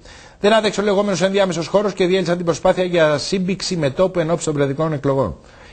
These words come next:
Η χθεσινή ημέρα έδωσε τέλος σε επαφές που ξεκίνησαν προδημήνου. Οι ηγέτες του Δίκο, της εδέκ, του Ευρωκό και των Οικολόγων αποφάσισαν να κηρύξουν αδιέξοδο. Παρόλο που υπέγραψαν κείμενο που καθόρισε το ρόλο του υποψηφίου, στη συνέχεια σκόνταυσαν στα διαδικαστικά,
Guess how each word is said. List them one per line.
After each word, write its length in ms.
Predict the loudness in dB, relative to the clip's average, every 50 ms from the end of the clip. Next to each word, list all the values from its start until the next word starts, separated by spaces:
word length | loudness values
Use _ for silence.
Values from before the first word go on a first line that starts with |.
| -14
Η 80 | -10 -6
χθεσινή 460 | -2 -2 -2 -2 -2 -2 0 0 0
ημέρα 480 | 2 2 2 2 4 2 2 0 0 -2
έδωσε 320 | -2 0 0 0 -2 -2
τέλος 280 | 0 0 0 0 0 0
σε 80 | -2
επαφές 420 | -2 0 -2 -2 0 0 -2 -2 -2
που 80 | -4
ξεκίνησαν 520 | -6 -4 -4 -2 -2 -2 -2 0 0 0 0
προδημήνου. 540 | 0 0 0 0 0 0 0 -2 -2 -6 -8
Οι 220 | -12 -20 -20 -10 -4
ηγέτες 720 | 0 0 0 2 2 2 2 0 0 -4 -4 -4 -6 -4
του 120 | -4 -2
Δίκο, 280 | 0 0 -2 -2 -2 -2
της 100 | -2 -2
εδέκ, 260 | 0 0 0 -2 0
του 60 | -2
Ευρωκό 300 | 0 2 0 0 0 0
και 100 | 0 0
των 120 | 0 -2 -2
Οικολόγων 540 | 0 2 2 2 4 2 2 2 2 0
αποφάσισαν 440 | 0 0 0 0 0 0 0 0 -2
να 60 | -2
κηρύξουν 360 | 0 0 0 -2 -2 -2 0 0
αδιέξοδο. 500 | 2 2 2 2 0 -4 -10 -10 -12 -16 -18 -20 -20 -20 -20 -12 -4
Παρόλο 320 | 0 2 2 4 2 2 2
που 80 | 2
υπέγραψαν 500 | 2 2 2 2 2 2 0 0 -2 -2
κείμενο 280 | -2 -2 0 2 2 2
που 80 | 2
καθόρισε 380 | 0 0 2 0 0 0 -2 -2
το 100 | 0 0
ρόλο 180 | 2 2 2 0
του 80 | 0
υποψηφίου, 540 | -2 -2 -4 -4 -4 -4 -4 -2 -2 -2 0
στη 100 | -2 -2
συνέχεια 340 | -2 -2 -2 0 0 0 -2
σκόνταυσαν 500 | 0 0 0 2 2 2 2 0 -2 -2 -4 -10 -18 -20 -12 -6
στα 220 | 0 2 2 2
διαδικαστικά, 840 | 4 4 2 2 2 2 0 0 0 -2 -4 0 2 2 2 2 0